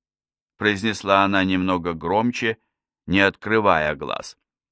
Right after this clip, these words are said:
«Он никогда бы этого не сделал и никогда бы не застрелился в моём кресле. Он никогда в него не садился.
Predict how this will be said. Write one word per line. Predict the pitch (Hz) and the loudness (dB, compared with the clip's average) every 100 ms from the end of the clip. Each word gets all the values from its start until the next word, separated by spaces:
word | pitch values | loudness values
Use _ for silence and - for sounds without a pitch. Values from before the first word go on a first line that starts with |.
| _ _ _ _ | _ _ _ _
«Он | 90 98 95 | 2 4 4
никогда | 98 - 90 80 95 104 | 2 0 -2 0 2 2
бы | 92 | 2
этого | 90 92 92 87 | 2 2 -2 -2
не | 87 90 | 0 0
сделал | 80 73 80 123 107 76 64 _ _ _ _ - | -2 -6 -2 -2 0 -4 -6 _ _ _ _ -2
и | 98 | 0
никогда | 107 113 101 92 131 | 0 0 -2 2 2
бы | 117 110 | 2 -2
не | 104 | -2
застрелился | 95 98 - 95 90 92 127 120 - 90 | -2 -6 -6 -4 -2 0 0 -2 -4 -2
в | |
моём | 92 92 98 104 | 0 0 0 -2
кресле. | - 82 62 - 58 - _ _ _ _ _ _ - | -4 -6 -8 -10 -14 -18 _ _ _ _ _ _ 0
Он | 101 110 110 | 2 4 4
никогда | 110 107 107 87 87 120 127 | 2 2 2 2 2 2 2
в | |
него | 113 101 90 117 | -2 -2 0 0
не | 104 101 107 | 0 -2 -2
садился. | - 131 107 92 82 - 92 90 | -4 -8 -6 -4 -6 -4 -4 -4